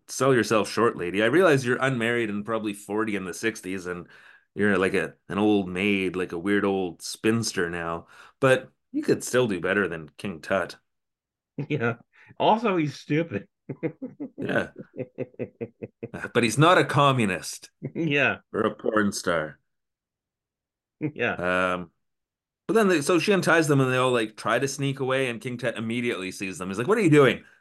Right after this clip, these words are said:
Speaker 1: Seize them." And then the girls get tied up with, like, a ribbon and, and they tie it in a bow. So really,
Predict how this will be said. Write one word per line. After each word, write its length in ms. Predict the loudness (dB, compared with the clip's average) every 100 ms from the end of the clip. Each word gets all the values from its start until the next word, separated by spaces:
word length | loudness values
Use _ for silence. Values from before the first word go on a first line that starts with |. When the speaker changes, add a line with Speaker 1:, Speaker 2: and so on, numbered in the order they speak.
| _
Speaker 1:
Seize 500 | -6 0 4 4 6
them." 480 | 6 6 4 -2 -14 _ _ _ _ _ _ _ _ _ -2
And 140 | 2
then 320 | 2 0 -4 -8
the 100 | -6
girls 360 | 2 4 4 4
get 200 | 0 2
tied 220 | 0 4
up 180 | 2 0
with, 100 | -2
like, 220 | -4 -4 _ _ -8
a 80 | -4
ribbon 420 | -2 -2 -4 -6
and, 320 | -6 -6 -6 -10 -20 _
and 100 | -2
they 60 | -2
tie 200 | 2 0
it 40 |
in 60 | 2
a 60 | 0
bow. 460 | 2 2 2 -2
So 220 | 0 2
really, 480 | 4 6 6 6 2